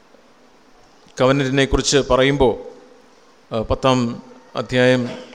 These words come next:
അതിൻ്റെ, ആ,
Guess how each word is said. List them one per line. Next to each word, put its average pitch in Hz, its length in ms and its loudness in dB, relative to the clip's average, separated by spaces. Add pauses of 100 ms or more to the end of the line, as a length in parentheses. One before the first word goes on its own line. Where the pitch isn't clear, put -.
(2000)
അതിൻ്റെ, 117 300 0 (1700)
ആ, 117 40 -8